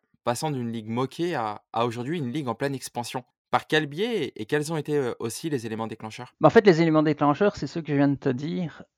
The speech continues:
Speaker 2: et, heu, en grande partie. Et en fait, il y a, il y a deux éléments qui ont permis à la M L S de franchir des, des pas en avant. Donc, il y a, heu, forcément,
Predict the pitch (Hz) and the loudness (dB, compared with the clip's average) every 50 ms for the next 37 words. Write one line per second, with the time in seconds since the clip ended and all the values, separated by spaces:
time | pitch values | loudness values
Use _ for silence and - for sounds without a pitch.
0 | _ - 139 143 139 135 135 135 135 131 131 127 131 127 - - - - 139 139 | _ -4 -2 2 2 4 4 6 4 4 4 2 0 -2 -4 -6 -4 -2 -2 0
1 | - 156 151 135 139 135 - - - 190 190 185 - 143 135 131 127 - - - | 0 0 0 0 0 -2 -2 -2 -4 -2 -2 -2 0 0 0 0 2 0 0 0
2 | - 175 139 - - 139 139 131 131 135 135 170 170 151 165 147 143 131 127 127 | 4 4 4 4 4 2 0 0 2 4 4 6 6 6 6 6 6 4 4 2
3 | 117 120 117 _ - - 127 120 - - 131 123 135 143 143 135 127 123 123 127 | 0 -4 -8 _ -8 -6 -6 -4 -4 -4 -2 0 2 4 4 4 4 4 2 4
4 | 131 143 147 135 135 127 - - 131 117 - - 147 131 127 131 131 127 123 123 | 4 4 4 2 2 0 0 -2 -4 -4 -4 -4 -2 0 0 0 0 -2 -2 -4
5 | 123 - 135 135 131 127 120 117 120 120 123 123 - - - 123 123 - - - | -2 0 2 2 4 2 2 0 -2 -6 -6 -6 -6 -2 0 2 2 2 0 0
6 | - 117 117 127 - - - - - 123 - - - - - 151 143 139 147 156 | -4 -4 -2 0 0 0 0 -2 -2 -4 -4 -4 -4 -2 0 2 6 6 8 8
7 | 165 170 165 151 123 - | 8 8 8 6 4 0